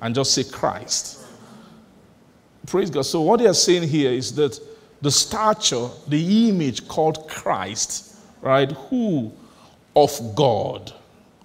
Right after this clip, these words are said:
of God is made unto us wisdom. So when they're saying that, "Ah, he's been made unto you wisdom,"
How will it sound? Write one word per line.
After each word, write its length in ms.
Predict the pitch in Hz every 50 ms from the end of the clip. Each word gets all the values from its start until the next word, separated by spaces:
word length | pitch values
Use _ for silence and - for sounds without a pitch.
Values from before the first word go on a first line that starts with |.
| _
of 300 | - 135 - - 117 104
God 480 | 98 139 156 139 127 107 92 92 - - - -
is 460 | 151 143 - - - - - - -
made 680 | - 160 170 185 202 214 208 190 165 143 131 117 113 -
unto 560 | - - 151 151 151 156 143 - - 156 127 - - - - - - _ _
us 1000 | - 120 98 87 98 90 - - - - - - - - - - - - - - - - - - _ _ _
wisdom. 800 | 131 131 131 127 143 147 135 120 104 - - - - - - 117 - - - - - _ _ - - _ _ _ _ _ _ _ - - - - - _ _ _ _ _ _ _ _ _ _ - _ - _ _ _ _ _ _ _ _
So 340 | - 202 196 156 123 - - - - - _ -
when 300 | - 170 202 277 277 277
they're 120 | 240 214
saying 380 | 190 - - - 277 269 208 175
that, 260 | 170 156 139 - - - - - - - -
"Ah, 300 | 240 285 294 233 196 190
he's 140 | 160 220 202
been 200 | 185 202 208 208
made 220 | 226 262 262 233 208
unto 240 | 208 202 202 -
you 140 | 190 180 180
wisdom," 500 | 170 165 185 175 139 113 110 113 110 120